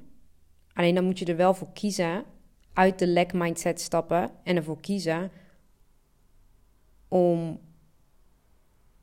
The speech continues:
de powerful human being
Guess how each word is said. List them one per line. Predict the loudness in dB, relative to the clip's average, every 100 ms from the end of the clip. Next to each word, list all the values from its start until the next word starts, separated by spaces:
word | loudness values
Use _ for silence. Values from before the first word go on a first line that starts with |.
| _ _ _ -20 -20 -20 _ -20 -20 -20 -6
de | -6
powerful | -2 4 6 6 4 0
human | 2 2 2 0 0
being | 0 0 2 0